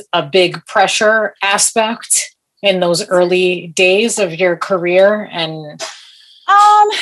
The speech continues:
Speaker 2: you know, I
Speaker 1: or is
Speaker 2: don't
Speaker 1: it just,
Speaker 2: really
Speaker 1: like,
Speaker 2: feel
Speaker 1: not knowing better? Like, what was, what was the
Speaker 2: Yeah.
Speaker 1: dynamic then?
Speaker 2: Yeah, I think, you know, so I just,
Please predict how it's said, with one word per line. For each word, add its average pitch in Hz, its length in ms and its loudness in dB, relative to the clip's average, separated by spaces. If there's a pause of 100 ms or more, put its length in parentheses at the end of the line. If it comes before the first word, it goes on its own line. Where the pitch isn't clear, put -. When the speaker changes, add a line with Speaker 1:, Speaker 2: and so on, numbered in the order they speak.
(220)
Speaker 2:
you 403 140 4
know, 466 500 6 (600)
I 381 80 6
Speaker 1:
or 415 80 6
is - 80 4
Speaker 2:
don't 196 100 6
Speaker 1:
it 196 40 8
just, - 180 2
Speaker 2:
really 269 140 2
Speaker 1:
like, 320 60 4
Speaker 2:
feel 202 100 0
Speaker 1:
not 190 120 -4
knowing 233 400 2
better? 220 360 4
Like, 185 180 4
what 190 220 2
was, 190 540 0
what 208 200 0
was 196 100 2
the 269 100 4
Speaker 2:
Yeah. 277 440 4
Speaker 1:
dynamic 180 180 4
then? 165 400 -2 (480)
Speaker 2:
Yeah, 349 460 2
I 330 100 -2
think, 453 440 -16
you 294 200 -6
know, 269 560 0 (440)
so 269 600 4 (520)
I 349 140 4
just, 453 240 0